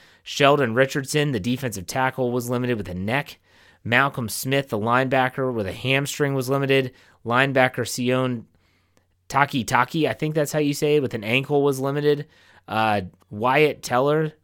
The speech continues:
the guard, was limited with an ankle. Sa-, uh, center J C Tretter with a knee, he was limited. And then lastly, tackle Jedrick Willis, Wills, I'm sorry, with an illness, was a full participant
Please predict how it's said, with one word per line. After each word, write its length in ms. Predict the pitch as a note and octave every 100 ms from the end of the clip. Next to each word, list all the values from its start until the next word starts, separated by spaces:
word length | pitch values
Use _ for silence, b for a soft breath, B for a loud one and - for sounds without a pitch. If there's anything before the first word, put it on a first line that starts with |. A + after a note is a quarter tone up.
| -
the 120 | A2
guard, 600 | F2+ B2 C#3+ D#3 E3 D#3+ _
was 220 | A2+ A2+
limited 440 | G#2+ A#2+ C#3+ D3
with 120 | C3+ B2
an 100 | C3
ankle. 460 | C#3 C3+ C#3 C3 b b -
Sa-, 360 | - D3+ D#3
uh, 140 | C3+ B2
center 340 | D3+ D3+ C#3+
J 280 | A2+ C3+ C#3
C 180 | C3+ A2
Tretter 460 | - C#3+ C3+ C#3+
with 160 | B2 A2
a 60 |
knee, 480 | G2 A2+ C3+ C#3 C#3 b b b b
he 200 | - D3+
was 160 | C#3+ A2
limited. 360 | G#2 E2+ D#2+ - _ B B
And 140 | A#2 C3
then 160 | B2+
lastly, 540 | C3+ D3+ D#3 D#3+ C#3 B2
tackle 460 | C#3 C#3 C3+ C3
Jedrick 580 | G2 A#2+ C3 C3+ B2+ -
Willis, 540 | G2+ A#2 C#3+ D3+ - G2+
Wills, 400 | G#2+ C#3+ E3 E3
I'm 100 | B2
sorry, 380 | C3+ C#3+ D#3
with 180 | - G#2
an 80 | A2+
illness, 480 | E2+ C3 D3+ C#3 -
was 140 | A2+
a 140 | F#2 F2
full 600 | - D3 C#3 C3+ C3 b b b b -
participant 720 | B2+ A#2 C3 - G2 G#2